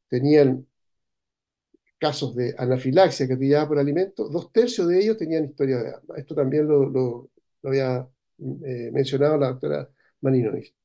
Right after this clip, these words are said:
Y los pacientes con alergia alimentaria y asma tenían un compromiso más severo.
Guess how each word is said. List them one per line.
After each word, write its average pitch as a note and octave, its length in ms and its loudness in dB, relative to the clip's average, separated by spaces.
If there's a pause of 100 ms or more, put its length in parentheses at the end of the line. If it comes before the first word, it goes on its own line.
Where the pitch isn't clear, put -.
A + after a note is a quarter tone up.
(580)
Y C4 340 4
los F3+ 160 -2
pacientes G3 480 0
con E3+ 120 2
alergia E3 300 4
alimentaria E3 560 0
y D#3 120 2
asma E3 300 -2
tenían D3+ 360 0
un D3 80 -6
compromiso B2+ 440 -6
más - 140 -12
severo. - 280 -10